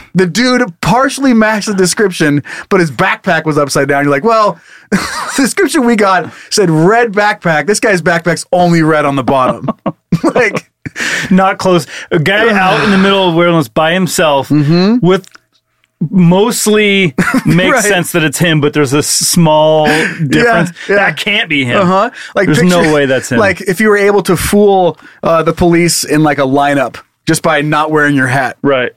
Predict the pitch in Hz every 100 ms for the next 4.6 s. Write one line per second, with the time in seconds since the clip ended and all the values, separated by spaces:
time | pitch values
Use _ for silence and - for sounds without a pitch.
0 | - 147 139 151 147 165 143 185 160 131
1 | 123 127 117 220 - 330 247 240 240 208
2 | 185 208 240 - - 247 247 294 285 392
3 | 370 208 214 190 226 220 202 139 190 214
4 | 196 208 196 151 156